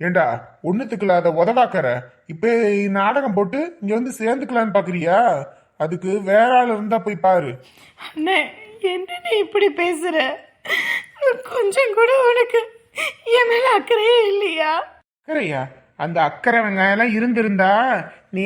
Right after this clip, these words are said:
Speaker 1: அம்மா அப்பா முகத்துல கரிய பூசுனது இல்லாம, கூட பிறந்த உனக்கு நான் ஒரு இன்னொரு அ-, அண்ணன் மாதிரியே நடந்துக்கிட்டேன். ஒரு அப்பாவா, ஒரு தோழனா உனக்காக எவ்வளோலாம் பண்ணேன்.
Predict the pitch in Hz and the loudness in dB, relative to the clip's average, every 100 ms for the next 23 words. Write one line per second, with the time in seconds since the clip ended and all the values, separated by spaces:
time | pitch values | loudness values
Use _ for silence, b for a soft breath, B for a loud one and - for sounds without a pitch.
0 | 208 220 202 254 262 247 226 208 202 208 | 0 0 0 0 0 0 0 -2 -2 -4
1 | 202 208 226 269 226 226 220 202 202 208 | 0 0 0 -4 -6 -6 -4 -4 -2 0
2 | 220 208 214 254 - b b 202 262 277 | 0 0 -2 -4 -8 b b -2 0 0
3 | 214 220 196 185 185 180 202 196 208 226 | 0 -2 0 0 0 0 -2 -2 -2 -2
4 | 262 202 202 202 196 190 185 208 175 160 | 0 0 0 0 0 -2 -2 -2 0 -2
5 | 156 B B - 170 240 302 294 285 285 | -2 B B -4 -2 0 0 0 -2 -2
6 | 277 262 262 285 240 285 - b _ 208 | 0 0 -2 -6 -6 -8 -10 b _ -2
7 | 180 175 180 - 233 202 185 196 233 214 | 2 2 0 0 2 4 2 2 2 0
8 | 202 214 214 240 196 196 233 208 208 202 | 2 4 4 4 0 0 0 0 -2 0
9 | 233 269 185 208 202 302 330 320 320 247 | 0 0 -2 -2 0 0 2 2 2 0
10 | 202 170 | -2 -6